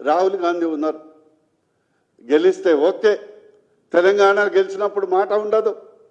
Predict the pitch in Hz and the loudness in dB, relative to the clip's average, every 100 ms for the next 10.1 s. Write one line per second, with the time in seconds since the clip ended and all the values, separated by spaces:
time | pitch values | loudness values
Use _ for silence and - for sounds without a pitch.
0 | _ _ _ _ _ _ _ _ _ - | _ _ _ _ _ _ _ _ _ -2
1 | 156 202 214 214 214 214 185 202 190 208 | 2 4 4 2 2 2 2 0 0 -4
2 | 202 208 180 190 214 214 220 220 208 - | -2 0 2 2 2 0 0 0 0 -4
3 | - _ _ _ _ _ _ _ _ - | -20 _ _ _ _ _ _ _ _ -4
4 | 170 202 208 214 214 208 185 196 208 202 | -2 4 4 6 4 6 4 2 4 0
5 | 202 196 214 214 208 208 196 - - _ | 0 -2 -4 0 0 0 -4 -16 -20 _
6 | 170 208 214 226 220 233 226 202 - - | -2 -2 2 2 2 2 4 2 -4 -18
7 | - _ _ _ _ _ 120 151 202 220 | -20 _ _ _ _ _ 0 2 4 4
8 | 214 208 220 220 190 196 196 214 214 196 | 2 -2 2 2 2 0 -4 -6 -6 -4
9 | 185 214 220 220 220 233 214 170 - - | -4 -4 -2 -2 0 0 2 0 -4 -16